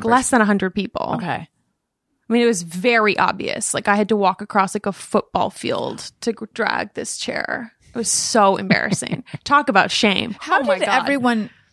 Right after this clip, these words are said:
Speaker 1: so it's a lot to unpack here.
Speaker 2: So much to unpack. But,
Speaker 1: How
Speaker 2: like,
Speaker 1: did
Speaker 2: stuff like that to me, like, just always
Speaker 1: Yeah.
Speaker 2: happens at weddings.
Speaker 1: How did everyone feel about carrying their chair a football field length?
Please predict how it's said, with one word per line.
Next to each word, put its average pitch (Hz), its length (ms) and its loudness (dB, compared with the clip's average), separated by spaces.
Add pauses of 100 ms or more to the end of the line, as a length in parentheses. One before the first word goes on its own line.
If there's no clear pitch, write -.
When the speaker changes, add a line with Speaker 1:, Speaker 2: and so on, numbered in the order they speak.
(500)
Speaker 1:
so 247 180 -2
it's 214 120 -4
a 190 60 0
lot 135 300 -2
to - 120 -10
unpack - 300 -8
here. - 120 -10
Speaker 2:
So - 280 2
much 180 220 -2
to 196 80 -2
unpack. - 540 -4
But, - 80 -12
Speaker 1:
How 294 60 2
Speaker 2:
like, 320 140 0
Speaker 1:
did 415 80 2
Speaker 2:
stuff 392 180 2
like 403 120 0
that 320 140 0
to 285 60 -4
me, 269 180 0 (240)
like, 247 140 0
just - 220 -4 (220)
always 254 320 2
Speaker 1:
Yeah. 147 60 -4
Speaker 2:
happens - 240 -4
at - 80 -6
weddings. - 580 -6
Speaker 1:
How 330 240 0
did 427 140 -2
everyone 403 320 2
feel 233 680 0
about 185 500 0 (320)
carrying 233 400 2
their 185 140 2
chair 196 400 0
a - 100 -4
football 185 500 -2
field 147 340 -6
length? - 380 -10